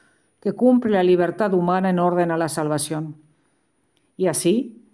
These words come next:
peligra la salvación de muchos. El estudio de la escatología es el último dentro de la teología dogmática, puesto que en él se contienen los temas de la consumación de todas las cosas en Cristo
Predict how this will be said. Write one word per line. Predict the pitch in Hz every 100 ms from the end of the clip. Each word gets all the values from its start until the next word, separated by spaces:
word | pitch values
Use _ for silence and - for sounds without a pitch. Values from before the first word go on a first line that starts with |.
| -
peligra | 220 165 185 262
la | 247
salvación | - 160 156 156 170
de | 156
muchos. | 185 226 - 127 - - _ _ _ _ _ - - _ _ -
El | 269
estudio | 240 240 403 392 370
de | 269
la | 226
escatología | - - 202 208 185 175 180 - 247 170 165 -
es | 208 -
el | - 233
último | 302 320 214 175 156 156
dentro | 160 170 160 147
de | 165
la | 160 156
teología | 160 156 156 190 165
dogmática, | 165 151 160 160 160 147 160 156 - _ _ _ _ _ _ _ _ _ _ _ _
puesto | - 196 202 196
que | 196
en | 185
él | 262 320
se | 277
contienen | 247 196 185 226 254 226
los | 165
temas | - 220 254
de | 233
la | 185 175
consumación | 175 160 165 160 - 262 254
de | 220
todas | 214 220
las | 202 -
cosas | 214 202 208
en | 240
Cristo | 240 240 - - 254 330